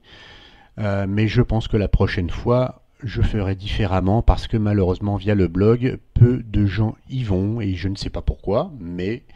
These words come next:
les gens vont plus facilement participer sur, euh, YouTube. Je pense que vous êtes un petit peu feignant à ne pas vouloir partager vos liens.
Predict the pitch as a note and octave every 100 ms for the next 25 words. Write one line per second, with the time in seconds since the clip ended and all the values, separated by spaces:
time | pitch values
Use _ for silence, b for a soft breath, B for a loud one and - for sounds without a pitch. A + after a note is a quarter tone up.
0 | B B B B B - A2+ A#2+ C3 G2+
1 | - C3+ D3 C3 - C3 A#2+ B2+ - -
2 | A2+ - A#2+ B2 B2 A#2+ A2+ - G2+ G2+
3 | F2 F#2+ F#2 F#2 A2+ - G2+ B2+ A2+ G2+
4 | A2+ A#2+ C#3 D3 - G#2 G2+ A2 C3 E3
5 | - D#3+ - C3+ - A2+ A#2 C#3+ C3+ G#2+
6 | F#2+ C3 G#2+ A2 G#2+ G#2+ F#2+ - D#3 -
7 | C#3 B2+ G#2+ A2+ G#2 A2 G2 G2 C3+